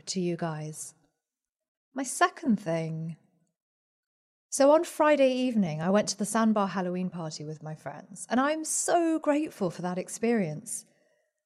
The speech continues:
My friends with whom I spent that evening are such wonderful and special people in my life, and I'm so grateful for having met them and for having their presence in my life. And I'm so grateful for that wonderful opportunity we had to spend that evening together, all in our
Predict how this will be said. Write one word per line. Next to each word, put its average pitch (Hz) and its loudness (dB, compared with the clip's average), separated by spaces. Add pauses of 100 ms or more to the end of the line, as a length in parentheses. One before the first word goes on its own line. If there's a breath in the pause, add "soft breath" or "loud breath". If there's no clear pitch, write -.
(220)
My 240 6
friends 302 2
with 269 0
whom 233 4
I 202 4
spent 208 0
that 190 -6
evening 170 -4
are 185 -4
such - -8
wonderful 240 2
and 160 -6
special 202 -2
people 190 -4
in 175 -4
my 165 -6
life, 156 -8
and 254 0
I'm 254 2
so 311 2
grateful 294 -2
for 170 -8
having 185 -2
met 262 0 (100)
them 165 -2
and 170 -6 (340 loud breath)
for - -4
having 302 0
their 185 2
presence 226 -4
in 175 -2
my 175 -2
life. 180 -2 (580 soft breath)
And 262 4
I'm 269 6
so 294 2
grateful 233 -4
for 170 -10
that 180 -2
wonderful 247 0
opportunity 214 0
we 170 -6
had 208 -2
to - -10
spend 226 0
that 240 -2
evening 240 -2
together, 156 -6
all 202 2
in 208 2
our 190 2